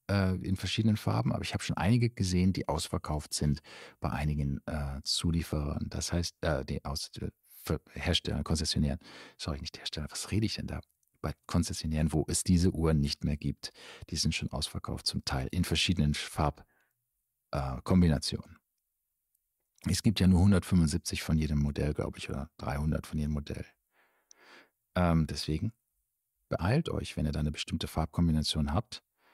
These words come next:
Kosten irgendwie zweieinhalbtausend Euro oder sowas, also zweitausenddreihundert Euro, irgendwie was.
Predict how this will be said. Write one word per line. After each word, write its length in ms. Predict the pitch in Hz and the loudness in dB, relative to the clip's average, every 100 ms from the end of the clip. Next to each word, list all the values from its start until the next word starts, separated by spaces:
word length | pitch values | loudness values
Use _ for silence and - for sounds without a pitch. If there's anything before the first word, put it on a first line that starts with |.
| _ _ - | _ _ -4
Kosten 360 | 92 - - | -2 -2 0
irgendwie 240 | 82 80 78 | -2 0 -4
zweieinhalbtausend 880 | - 78 80 78 78 - 76 76 73 | -2 0 2 2 0 0 -2 -2 -2
Euro 240 | 73 98 | -2 0
oder 160 | 110 107 | 0 0
sowas, 280 | 113 113 | 0 0
also 120 | 87 82 | -2 -4
zweitausenddreihundert 960 | - 80 76 - 76 - 76 76 82 | -2 -2 -2 -4 -4 -4 -2 -2 0
Euro, 280 | 87 98 104 | 0 0 0
irgendwie 300 | - 95 85 | -2 -4 -4
was. 220 | 85 - | -4 -6